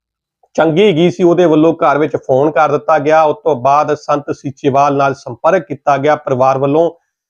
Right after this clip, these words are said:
ਤੇ ਉਸ ਤੋਂ ਬਾਅਦ ਫਿਰ ਜਿਹੜੀ ਕਾਰਵਾਈ ਹੋਈ ਤੇ ਕੁੜੀ ਜਿਹੜੀ ਗਈ ਆ, ਹੁਣ ਪੰਜਾਬ ਦੇ ਵਿੱਚ ਮੁੜ ਤਾਂ ਆ ਗਈ ਆ,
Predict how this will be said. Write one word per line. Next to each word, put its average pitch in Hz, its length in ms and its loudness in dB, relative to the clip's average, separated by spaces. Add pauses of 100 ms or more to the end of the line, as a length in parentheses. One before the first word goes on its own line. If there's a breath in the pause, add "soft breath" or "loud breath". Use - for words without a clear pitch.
(280)
ਤੇ 180 60 0
ਉਸ 185 260 2
ਤੋਂ 190 160 2
ਬਾਅਦ 160 440 2
ਫਿਰ 165 160 0
ਜਿਹੜੀ 147 240 2
ਕਾਰਵਾਈ 135 600 0
ਹੋਈ 139 220 0
ਤੇ 147 160 -2
ਕੁੜੀ 127 400 0
ਜਿਹੜੀ 131 300 0
ਗਈ 123 160 -2
ਆ, 143 200 2
ਹੁਣ 123 180 -2
ਪੰਜਾਬ 113 500 -2
ਦੇ 123 80 -2
ਵਿੱਚ 120 220 -6
ਮੁੜ 127 320 -2
ਤਾਂ 175 160 -2
ਆ 131 160 0
ਗਈ 180 220 0
ਆ, 120 120 0